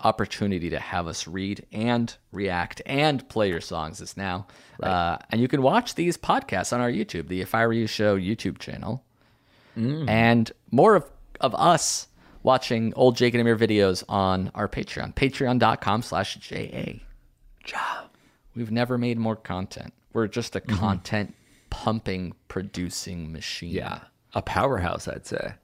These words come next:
Speaker 1: Uh, and thanks to you guys for listening. I mean, you made it this far. You're at the end of this episode, so maybe
Speaker 2: That's right.
Speaker 1: you're in dire need of
Speaker 2: You're
Speaker 1: more.
Speaker 2: all caught
Speaker 1: Check
Speaker 2: up.
Speaker 1: that out.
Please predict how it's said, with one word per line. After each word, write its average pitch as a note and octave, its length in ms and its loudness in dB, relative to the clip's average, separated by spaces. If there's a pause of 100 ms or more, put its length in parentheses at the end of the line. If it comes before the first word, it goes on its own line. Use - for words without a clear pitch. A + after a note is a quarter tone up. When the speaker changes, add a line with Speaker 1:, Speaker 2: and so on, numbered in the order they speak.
(480)
Speaker 1:
Uh, F2 320 -4
and C2+ 120 -12
thanks G2 200 -2
to - 80 -6
you F#2 80 0
guys F2 100 0
for - 140 -8
listening. E2+ 500 -6
I - 60 -2
mean, A2 100 4
you A2 80 6
made A2+ 160 6
it - 80 -2
this - 160 -4
far. D#2+ 260 -8
You're F2+ 160 -4
at F#2+ 100 -2
the F#2+ 100 -2
end F2 80 -4
of D#2+ 40 -10
this A2+ 160 -6
episode, - 520 -10
so A#1+ 360 -10 (380)
maybe G2 280 0
Speaker 2:
That's F#2 80 0
right. F#2+ 120 2
Speaker 1:
you're F#2+ 140 0
in F2+ 80 -2
dire F#2 260 0
need F#2+ 160 -2
of - 80 -10
Speaker 2:
You're A2 120 8
Speaker 1:
more. C3+ 80 6
Speaker 2:
all C3+ 60 -2
caught G#2+ 200 2
Speaker 1:
Check - 80 0
Speaker 2:
up. - 80 -2
Speaker 1:
that A#2 120 -2
out. G2 220 -2